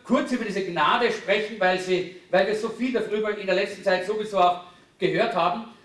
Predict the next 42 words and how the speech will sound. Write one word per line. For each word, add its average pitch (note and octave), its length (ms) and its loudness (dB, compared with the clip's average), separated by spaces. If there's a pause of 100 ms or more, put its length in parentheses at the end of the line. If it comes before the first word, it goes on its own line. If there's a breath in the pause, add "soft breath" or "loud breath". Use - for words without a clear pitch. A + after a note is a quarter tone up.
(120)
Äh, D#3+ 60 -4
aber F3 580 2
ich - 120 -8
habe A#3+ 140 2
da A3+ 60 0
eine G3+ 160 0
nette G3+ 240 -2
Geschichte A#3 380 -6
gelesen. C3 560 -6 (240 loud breath)
Bei F#3 180 4
einem G3+ 160 -4
Gemeindemittagessen, G#3 1400 -2 (240 loud breath)
da F3+ 140 2
hat's G3+ 160 2
ein G#3+ 120 -2
Buffet G3 300 -2
gegeben. C3 480 -4
Gibt's D#3+ 160 -14
ja D3+ 160 2
auch D3 60 -8
bei D3 100 0
uns F3 200 -2
manchmal. C3 500 -2 (420 loud breath)
Äh, F3+ 320 4
und G#3+ 160 -2
da G#3 120 2
ist A3+ 320 -4
neben A3 280 0
den A#3 160 -4
Äpfeln, A#3 480 -4 (100)
ein, F3 360 0
die G3 100 -8
dort F#3+ 240 -2
auf, D#3+ 220 -4
in F3+ 100 -2
einer D#3+ 140 0
Schüssel G#3+ 360 -8
waren, C#3+ 320 0
ist - 120 -10
ein F#3+ 180 -2
Schild C4 320 -4
gewesen. A#2 500 -8